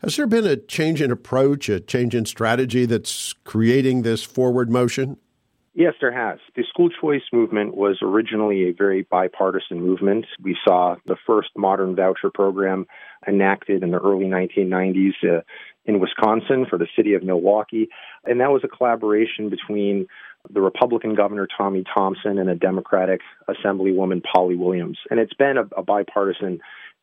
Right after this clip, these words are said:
Speaker 2: effort, at least from the advocacy side, for about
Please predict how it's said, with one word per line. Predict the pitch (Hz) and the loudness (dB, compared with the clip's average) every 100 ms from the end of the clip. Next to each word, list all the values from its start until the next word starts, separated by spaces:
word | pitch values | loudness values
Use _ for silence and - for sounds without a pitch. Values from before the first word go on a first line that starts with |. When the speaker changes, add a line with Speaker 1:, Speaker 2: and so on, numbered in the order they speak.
| - | -2
Speaker 2:
effort, | 101 95 92 - - _ | -2 0 -2 -4 -16 _
at | 123 135 | -4 0
least | 135 131 - - - | 0 0 -6 -16 -4
from | 123 104 107 | -2 0 -2
the | 104 110 | 0 2
advocacy | 123 127 - - - - | 0 -2 -6 -8 -12 -4
side, | 92 87 87 85 - - | -2 0 -2 -4 -12 -4
for | 101 | 0
about | 98 107 | 2 0